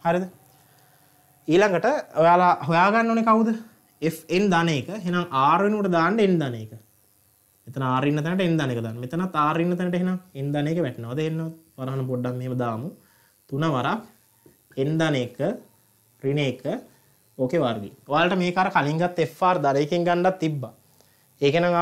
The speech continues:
R උන්ට දාන්න, දාන්න ඕනේ N. N ධන එක නෙමෙයි. හරිද?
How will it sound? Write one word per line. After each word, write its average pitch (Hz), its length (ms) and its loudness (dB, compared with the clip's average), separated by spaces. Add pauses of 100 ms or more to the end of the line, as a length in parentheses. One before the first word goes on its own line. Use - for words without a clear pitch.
R 175 100 4
උන්ට 175 200 2
දාන්න, 160 220 2 (600)
දාන්න 160 360 6
ඕනේ 196 240 4
N. 156 60 0 (540)
N 160 80 0
ධන 170 180 4
එක 185 160 2
නෙමෙයි. 131 220 -6 (200)
හරිද? 165 200 -8